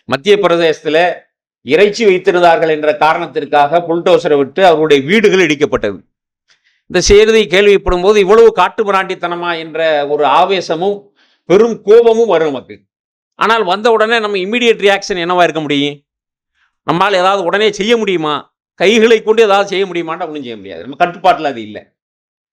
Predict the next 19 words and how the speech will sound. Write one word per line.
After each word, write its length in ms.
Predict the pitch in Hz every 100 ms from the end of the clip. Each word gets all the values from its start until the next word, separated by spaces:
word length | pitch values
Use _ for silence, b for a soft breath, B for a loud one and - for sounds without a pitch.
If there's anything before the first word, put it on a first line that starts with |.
| _ -
ஆனால் 220 | 214 254
இந்த 160 | 233 226
நம்முடைய 420 | 214 226 226 220 202
தனிப்பட்ட 560 | 202 202 254 277 - 247
மனிதர்களாக 760 | 196 220 220 208 190 175 196
வாழ்க்கையில 640 | 208 185 208 202 185 175 202
நாம் 220 | 185 165
சந்திக்கக்கூடிய 760 | 175 190 180 180 160 165 170 196 196
பல 280 | 160 180 202
பிரச்சனைகளை 840 | 190 180 185 247 214 190 175 202 254 160
நாம் 220 | 165 160 -
நம்முடைய 360 | 165 208 208 180
கட்டுப்பாட்டுக்குள் 800 | 175 165 233 196 185 180 180 151
வைத்து 220 | 180 202
கொண்டிருக்கிறோம். 580 | 202 165 160 147 214 247 - b b b
ஆனா 260 | 160 226
நம்முடைய 420 | 220 208 208 208 196 185
கட்டுப்பாட்டில் 760 | - 180 - 240 226 214 214 190
இருக்கக்கூடியவைகளை 1000 | 185 190 226 165 202 202 190 175 180 233